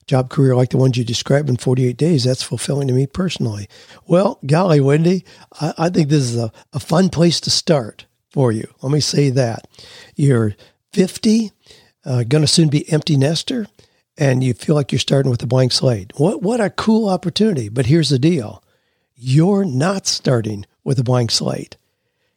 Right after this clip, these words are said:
You have so much more advantage for this process than somebody who's sixteen years old, seventeen years old. You've got a wealth of life experience behind you that you can look at.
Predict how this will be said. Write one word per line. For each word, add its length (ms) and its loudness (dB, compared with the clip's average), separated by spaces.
You 260 4
have 280 2
so 760 0
much 320 -4
more 220 2
advantage 500 0
for 120 -4
this 180 -6
process 640 -4
than 100 0
somebody 320 0
who's 240 0
sixteen 540 0
years 240 -2
old, 340 -2
seventeen 480 0
years 220 -4
old. 360 -2
You've 320 2
got 380 0
a 80 0
wealth 480 0
of 220 0
life 260 0
experience 560 -2
behind 540 0
you 240 -2
that 120 2
you 100 0
can 200 0
look 200 -4
at. 280 -6